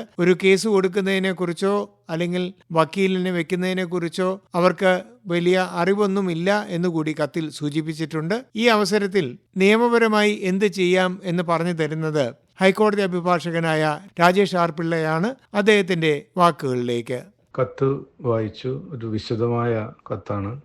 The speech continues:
Speaker 2: ഒരു തേയിലത്തോട്ടത്തിൽ നടന്ന ഒരു ക്രിമിനൽ കേസ്, ഒരു സംഭവം ഒരു ക്രിമിനൽ കുറ്റമായി ആരോപിച്ച് കേസ് കൊടുത്തതായിട്ടാണ്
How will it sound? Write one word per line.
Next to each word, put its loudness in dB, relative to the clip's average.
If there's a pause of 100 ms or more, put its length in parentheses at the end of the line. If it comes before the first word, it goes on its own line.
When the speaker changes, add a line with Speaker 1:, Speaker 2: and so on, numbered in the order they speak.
(140)
Speaker 2:
ഒരു 6 (120)
തേയിലത്തോട്ടത്തിൽ 0
നടന്ന -6 (100)
ഒരു -2 (260)
ക്രിമിനൽ -2 (100)
കേസ്, 0 (240)
ഒരു -2
സംഭവം -2 (100)
ഒരു -2 (120)
ക്രിമിനൽ 0
കുറ്റമായി -4 (100)
ആരോപിച്ച് -4 (340)
കേസ് -2 (200)
കൊടുത്തതായിട്ടാണ് 0